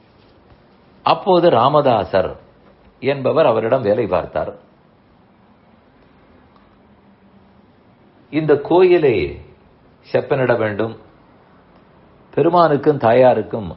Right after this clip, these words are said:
ஆபரணங்களை சமர்ப்பிக்க வேண்டும் என்பதற்காக அவர் வரி வசூல் செய்த தொகையெல்லாம் போட்டு கட்டிவிட்டார். அரசன் பிடித்து கேள்வி கேட்க, "ராமனுடைய சொத்தை ராமனுக்கு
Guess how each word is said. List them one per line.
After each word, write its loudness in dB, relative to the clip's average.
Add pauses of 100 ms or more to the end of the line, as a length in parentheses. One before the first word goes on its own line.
ஆபரணங்களை -2
சமர்ப்பிக்க -6
வேண்டும் -6 (1900)
என்பதற்காக 0 (280)
அவர் 0
வரி 0
வசூல் 0
செய்த -2
தொகையெல்லாம் 0
போட்டு -4
கட்டிவிட்டார். -6 (2000)
அரசன் 0
பிடித்து -4
கேள்வி 0
கேட்க, -2 (320)
"ராமனுடைய 0
சொத்தை -2
ராமனுக்கு -2